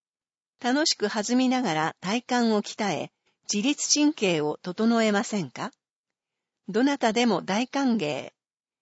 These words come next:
小さなお子様連れもオーケー。時、毎月第一、第三火曜。午前十時から十一時。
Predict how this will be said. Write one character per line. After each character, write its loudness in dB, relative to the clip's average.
小 4
さ 2
な 4
お -2
子 -2
様 2
連 -2
れ 4
も 2
オ -2
ー -10
ケ -8
ー。 -20
時、 -2
毎 0
月 -4
第 0
一、 -4
第 -2
三 0
火 -6
曜。 -6
午 0
前 4
十 2
時 -2
か -4
ら -4
十 0
一 -2
時。 -6